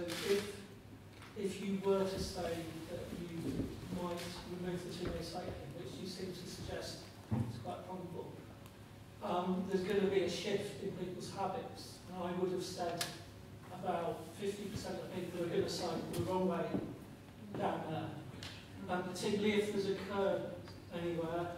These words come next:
there's gonna get accidents and crashes, and with pedestrians. I would say about twenty-five percent of people probably will jump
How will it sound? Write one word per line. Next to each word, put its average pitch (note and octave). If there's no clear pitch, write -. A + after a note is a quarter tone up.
there's F3+
gonna F#3+
get G3
accidents -
and -
crashes, -
and E3
with F3
pedestrians. -
I G#3
would F#3
say G3
about G3
twenty-five G#3+
percent F#3+
of G3
people G3
probably F#3
will F3+
jump -